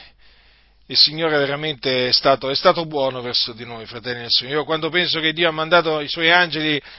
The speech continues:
a servirmi, eh, eh, perché io dovevo ereda-, ereditare la salvezza, dovevo essere salvato, e quindi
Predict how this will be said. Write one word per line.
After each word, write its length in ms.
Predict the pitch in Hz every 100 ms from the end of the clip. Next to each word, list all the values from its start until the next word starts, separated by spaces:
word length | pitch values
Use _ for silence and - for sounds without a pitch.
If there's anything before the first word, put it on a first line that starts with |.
| -
a 120 | 208
servirmi, 800 | - 180 165 180 185 165 175 170 - _ _ _
eh, 320 | - 170 175 143 _ _ _ _ _ _
eh, 580 | - 131 131 127 127 123
perché 220 | 117 117 170
io 100 | 175
dovevo 300 | 151 170 160
ereda-, 420 | 160 156 170 175
ereditare 760 | 165 165 170 170 214 202 180
la 140 | 180 175
salvezza, 680 | 196 185 208 214 165 -
dovevo 300 | 139 165 196
essere 380 | 208 190 208 202
salvato, 720 | 190 208 196 220 220 180 143
e 80 | 156
quindi 500 | 226 233 220 190 170